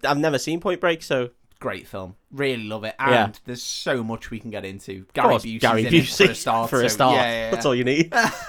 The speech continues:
Speaker 2: <laughs> So I was like, "This is perfect Breakfast Club material." And then I was like,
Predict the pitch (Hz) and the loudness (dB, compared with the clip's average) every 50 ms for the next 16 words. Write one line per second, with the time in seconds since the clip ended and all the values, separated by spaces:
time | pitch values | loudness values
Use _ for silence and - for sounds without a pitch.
0 | - 160 - - - 180 175 - - 151 151 147 156 156 - - - - - - | -14 -16 -16 -6 -4 -4 -4 -4 -4 -6 -6 -6 -6 -8 -12 -18 -20 -20 -20 -20
1 | - - - - - - - 165 151 151 151 - 127 120 110 113 139 - - 120 | -20 -20 -20 -18 -6 4 6 8 8 8 6 4 0 -4 -4 -8 -12 -12 -12 -14
2 | 107 - _ _ - 139 123 117 120 - - 143 131 - 135 131 - - 135 - | -18 -18 _ _ -6 -4 -2 -2 -2 -2 -4 -6 -4 -6 -6 -6 -6 -10 -12 -8
3 | - 135 117 123 123 - - 117 113 113 117 113 113 117 - _ _ _ _ _ | -6 -8 -8 -8 -8 -8 -6 -6 -6 -6 -6 -8 -8 -10 -14 _ _ _ _ _
4 | _ _ _ _ _ _ _ _ - 131 156 165 170 180 175 165 165 156 147 127 | _ _ _ _ _ _ _ _ -14 -10 -6 -4 -4 -4 -4 -4 -4 -4 -6 -6
5 | 139 135 131 139 | -8 -8 -8 -8